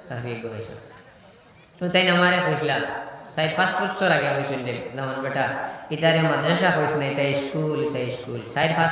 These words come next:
বছর আগে কইছে। আজ এটা কোন ভুলে গেছে। কইছেন, "ইতা স্কুল দে, ইতা মাদ্রাসা না।" কইয়া কইছেন যে, "উদ্দেশ্য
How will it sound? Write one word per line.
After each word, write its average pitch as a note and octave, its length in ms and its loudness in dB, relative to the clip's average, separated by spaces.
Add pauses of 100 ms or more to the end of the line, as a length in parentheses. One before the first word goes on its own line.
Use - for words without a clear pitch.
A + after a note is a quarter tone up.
বছর D#3 300 -2
আগে A#2+ 140 -2
কইছে। G#2 300 -8 (1000)
আজ D3+ 220 4
এটা D3+ 100 2
কোন C#3+ 420 -2 (240)
ভুলে D3+ 200 2
গেছে। - 360 0 (720)
কইছেন, D#3+ 320 2
"ইতা D3+ 180 2
স্কুল C#3+ 560 0
দে, A#2+ 60 0
ইতা A#2+ 200 -2
মাদ্রাসা B2 520 -4
না।" A2+ 200 -4 (140)
কইয়া G3+ 180 6
কইছেন D#3+ 540 0 (580)
যে, D#3+ 180 4
"উদ্দেশ্য A3+ 720 6